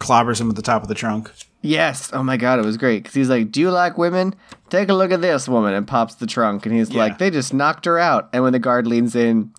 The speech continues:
Speaker 2: she grabs him and he slams the trunk down.
Speaker 1: Yeah.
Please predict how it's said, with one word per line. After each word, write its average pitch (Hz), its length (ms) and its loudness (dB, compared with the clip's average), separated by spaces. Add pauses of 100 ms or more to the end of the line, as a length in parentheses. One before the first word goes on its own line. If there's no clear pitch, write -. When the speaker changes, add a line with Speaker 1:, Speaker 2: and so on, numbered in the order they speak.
(160)
Speaker 2:
she 147 400 0
grabs 120 480 0
him 110 200 2
and 113 100 0
he 127 160 0
slams 120 400 0
the 101 80 -8
trunk 110 260 0
down. 90 340 -2 (440)
Speaker 1:
Yeah. 101 300 -4